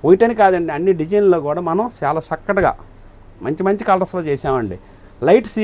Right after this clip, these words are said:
గ్రీన్ అండి, చూడండి ఎంత బాగుందో. మనం సొంత ప్రొడక్షన్ చేయించుకుంటాం కాబట్టి, ఓన్గా మనం ఓన్ షాప్ కాబట్టి రేటు కూడా రీజనబుల్ వస్తుంది మన దగ్గర. షోరూమ్ అంతా మన దగ్గర రేటు ఉండదు, మన దగ్గర రేటు రీజనబుల్ ఉంటుంది కాబట్టి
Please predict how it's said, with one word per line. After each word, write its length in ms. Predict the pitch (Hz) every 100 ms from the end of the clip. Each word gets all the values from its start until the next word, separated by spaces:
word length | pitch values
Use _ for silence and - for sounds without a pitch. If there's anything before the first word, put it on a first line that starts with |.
| 190
గ్రీన్ 180 | 185 160
అండి, 140 | 147 143
చూడండి 280 | 165 170 147
ఎంత 120 | 160 160
బాగుందో. 320 | 156 147 160 - - - - - - - - - - - - - - - - - - - - - - - - -
మనం 140 | 143 180
సొంత 180 | 165 185 208
ప్రొడక్షన్ 320 | 220 202 208
చేయించుకుంటాం 480 | 190 185 180 170 165 165
కాబట్టి, 420 | 165 165 - 160 156 165 - - - 117 151
ఓన్గా 320 | 202 220 208 185
మనం 180 | 170 165 165 - - -
ఓన్ 120 | 165 196
షాప్ 200 | 180 170 160
కాబట్టి 360 | 147 143 - 180
రేటు 160 | 165 185 185
కూడా 100 | 165
రీజనబుల్ 360 | 160 175 160 139
వస్తుంది 220 | 123 - 117
మన 100 | 113 120
దగ్గర. 200 | 123 101 - - - - -
షోరూమ్ 320 | 170 185 180
అంతా 180 | 160 160 147 143 143 139
మన 100 | 139 139
దగ్గర 160 | 156 151
రేటు 140 | 160 151
ఉండదు, 240 | 135 127 - - -
మన 80 | 123 131
దగ్గర 160 | 151 160
రేటు 140 | 180 190
రీజనబుల్ 340 | 180 175 170 165
ఉంటుంది 180 | 151 165
కాబట్టి 200 | 156 170